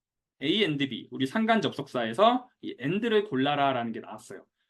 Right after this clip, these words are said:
그래서 이 문제도 또 연달아서 나올 수 있기 때문에 잘 체크를 해보도록 하면요. 지금 여기 neither이 있잖아요. 우리 neither이랑 어울리는 접속사는 nor이에요.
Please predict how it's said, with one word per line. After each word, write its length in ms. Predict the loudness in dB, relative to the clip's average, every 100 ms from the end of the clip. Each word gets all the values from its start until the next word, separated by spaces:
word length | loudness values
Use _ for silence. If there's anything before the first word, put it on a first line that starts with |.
| _ -6
그래서 140 | 2
이 120 | 4
문제도 380 | 6 6 6 4
또 180 | 6 6
연달아서 460 | 6 2 2 0
나올 240 | -2 -2 -2
수 120 | -2
있기 200 | -4 -4
때문에 360 | -4 0 2 0
잘 160 | -2 -6
체크를 400 | -4 0 0 2
해보도록 440 | 0 0 -2 0
하면요. 500 | 0 2 2 0 -2 _ _ _ _ -4
지금 240 | 2 4
여기 200 | 6 6
neither이 580 | 2 0 2 4 4 2
있잖아요. 560 | 0 -4 -4 -6 -8 -10 _ _ _
우리 180 | 0 2
neither이랑 760 | 4 4 6 6 6 6 6 6
어울리는 360 | 4 2 0
접속사는 840 | -4 -8 -10 -6 0 4 4 2 -2 _ _ -4
nor이에요. 560 | 2 6 6 4 -2